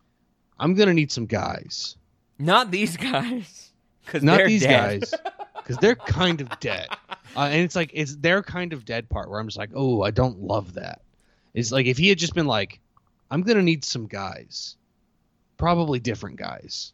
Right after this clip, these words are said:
Speaker 1: You know, like, he, he could have done
Speaker 2: Oh.
Speaker 1: something, like,
Speaker 2: Oh,
Speaker 1: more
Speaker 2: you don't,
Speaker 1: subtle.
Speaker 2: you don't like the, that perfor-, that, like, that line, "Hitting on the fact that they're dead" type of thing? 'Cause
Speaker 1: Yeah,
Speaker 2: we
Speaker 1: the,
Speaker 2: know they're
Speaker 1: the
Speaker 2: dead?
Speaker 1: "they're kind
Speaker 2: Ooh,
Speaker 1: of dead,"
Speaker 2: okay.
Speaker 1: like,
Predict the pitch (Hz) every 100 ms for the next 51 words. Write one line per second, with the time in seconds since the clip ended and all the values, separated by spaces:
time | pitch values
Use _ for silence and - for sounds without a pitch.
0 | _ - 156 143 143 165 160 185 190 214
1 | 190 165 160 156 139 120 113 - _ 139
2 | 160 151 190 - 120 120 143 185 185 175
3 | 170 _ - 135 147 151 139 139 135 139
4 | 143 143 131 135 - 131 131 135 127 127
5 | 131 135 135 131 120 - 143 143 139 135
6 | 131 - 123 123 - 127 120 117 113 107
7 | 113 113 127 127 123 123 135 135 143 127
8 | 131 135 123 131 139 143 156 147 139 135
9 | 135 113 120 127 110